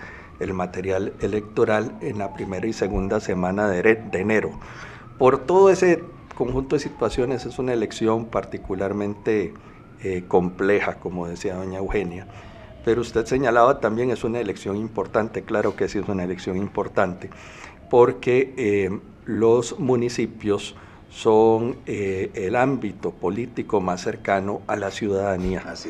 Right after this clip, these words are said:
Speaker 2: es.
Speaker 1: Cada uno de nosotros somos municipios,
Speaker 2: Así
Speaker 1: somos
Speaker 2: es,
Speaker 1: habitantes
Speaker 2: habitantes
Speaker 1: de
Speaker 2: de un
Speaker 1: una
Speaker 2: municipio,
Speaker 1: comunidad
Speaker 2: sí.
Speaker 1: política muy básica, y es el municipio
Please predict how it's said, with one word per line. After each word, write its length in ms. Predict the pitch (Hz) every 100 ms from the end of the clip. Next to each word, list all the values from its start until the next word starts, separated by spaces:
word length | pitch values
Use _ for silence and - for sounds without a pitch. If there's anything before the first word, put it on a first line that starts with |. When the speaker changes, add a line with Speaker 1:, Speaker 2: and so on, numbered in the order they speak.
| 69
Speaker 2:
es. 80 | -
Speaker 1:
Cada 320 | - 95 104
uno 260 | 107 110 113
de 100 | 107
nosotros 580 | 95 - 101 - 110 117
somos 260 | 117 135
municipios, 760 | 113 85 120 - - 80 - -
Speaker 2:
Así 180 | -
Speaker 1:
somos 200 | 90 104
Speaker 2:
es, 60 | 110
Speaker 1:
habitantes 500 | 107 95 92 98 98
Speaker 2:
habitantes 140 | 110 -
Speaker 1:
de 100 | 90
Speaker 2:
de 60 |
un 80 | 92
Speaker 1:
una 100 | 107
Speaker 2:
municipio, 240 | 113 117
Speaker 1:
comunidad 400 | 104 95 90 92 92
Speaker 2:
sí. 60 | -
Speaker 1:
política 580 | 104 104 107 123 117 - - - - -
muy 220 | 107 110
básica, 580 | 110 107 113 - 139 - - - - -
y 200 | 101 101
es 180 | 110
el 120 | 147 151
municipio 920 | 139 107 92 127 131 - 110 151